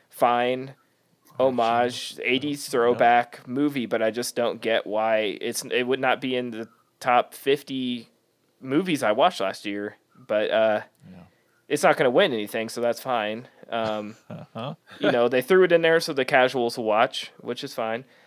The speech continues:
Speaker 1: I watched Elvis. That was much
Speaker 2: Oh,
Speaker 1: better.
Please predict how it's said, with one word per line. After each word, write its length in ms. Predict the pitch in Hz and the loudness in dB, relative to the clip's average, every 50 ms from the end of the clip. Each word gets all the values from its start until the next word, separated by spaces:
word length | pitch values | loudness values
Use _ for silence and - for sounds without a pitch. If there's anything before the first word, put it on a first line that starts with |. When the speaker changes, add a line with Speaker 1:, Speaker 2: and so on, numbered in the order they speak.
| _ _ - | _ _ 0
Speaker 1:
I 100 | - 127 | 2 4
watched 280 | 131 147 151 147 - - | 6 4 4 2 4 6
Elvis. 480 | 143 135 127 120 131 131 160 - - - | 8 8 8 8 6 2 2 2 -2 0
That 260 | 127 131 135 151 - | 4 6 6 6 6
was 180 | 156 139 123 123 | 4 2 2 2
much 180 | 120 123 120 | 2 2 4
Speaker 2:
Oh, 80 | 120 127 | 2 2
Speaker 1:
better. 380 | 123 92 95 95 101 113 - | 0 0 0 -4 -6 -6 -8